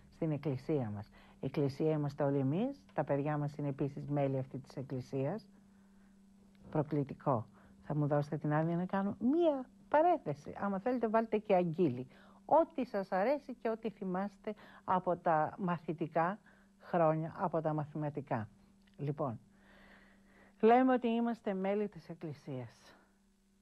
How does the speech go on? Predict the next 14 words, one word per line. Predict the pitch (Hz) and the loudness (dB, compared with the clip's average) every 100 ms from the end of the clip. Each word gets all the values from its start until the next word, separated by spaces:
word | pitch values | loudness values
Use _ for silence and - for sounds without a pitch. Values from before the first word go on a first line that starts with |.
| _ _ | _ _
Και | - | -4
εμείς | 180 190 247 320 _ - | -2 -2 -6 -8 _ -14
και | 180 | -10
τα | 143 | -8
παιδιά | 139 131 127 131 | -10 -10 -12 -14
μας, | 131 _ _ _ _ | -18 _ _ _ _
με | - | -18
το | 156 156 | -12 -8
βάπτισμα. | 156 143 - 120 - 127 _ _ _ _ _ _ _ - | -8 -10 -16 -20 -20 -20 _ _ _ _ _ _ _ -10
Είναι | 226 | -6
μεγαλειώδες. | 262 240 208 208 214 202 135 120 - _ _ _ _ _ _ _ | -4 -4 -6 -4 -4 -6 -8 -14 -18 _ _ _ _ _ _ _
Και | - | -8
αυτή | 143 131 - | -8 -8 -6
είναι | 180 170 170 175 | -4 -2 -2 -4